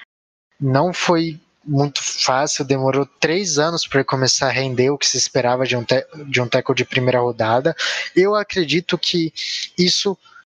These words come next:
não venha acontecer com Tevin Jenkins.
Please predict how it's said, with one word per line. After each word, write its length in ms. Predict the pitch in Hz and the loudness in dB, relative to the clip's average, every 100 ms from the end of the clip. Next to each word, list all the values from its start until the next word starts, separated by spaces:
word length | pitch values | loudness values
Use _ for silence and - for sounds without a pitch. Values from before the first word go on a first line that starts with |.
| _ 170 | _ 0
não 460 | 170 170 180 202 | 2 2 0 2
venha 200 | 190 190 | 0 0
acontecer 680 | 185 185 175 165 170 165 160 | 0 0 2 2 2 0 0
com 200 | - 165 | -2 -2
Tevin 340 | 165 147 170 | -2 -2 0
Jenkins. 840 | 143 117 113 - 120 113 - - | 0 -2 -4 -8 -4 -2 0 -2